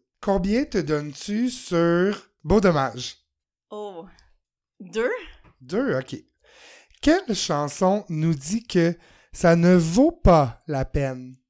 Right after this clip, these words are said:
Speaker 1: de laisser ce qu'on aime pour aller faire tourner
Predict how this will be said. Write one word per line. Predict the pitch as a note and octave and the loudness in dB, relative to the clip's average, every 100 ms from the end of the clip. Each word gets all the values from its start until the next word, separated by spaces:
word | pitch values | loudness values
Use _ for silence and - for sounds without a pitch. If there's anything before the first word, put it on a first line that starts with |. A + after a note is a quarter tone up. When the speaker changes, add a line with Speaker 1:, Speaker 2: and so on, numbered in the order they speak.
| _ | _
Speaker 1:
de | C3 C#3+ | -10 -6
laisser | D3 E3 E3 C4+ | -2 -4 -4 -6
ce | - | -4
qu'on | G3 F3+ D3 C#3+ | -8 -4 -6 -4
aime | D#3 D#3 C#3 C3 _ _ - | -2 -4 -6 -14 _ _ -8
pour | D3+ | -2
aller | D#3 F3+ | 0 -2
faire | G#3 F3 D#3 | -2 -4 -4
tourner | - C3 C3+ E3+ A#3 | -8 -8 -6 -8 -8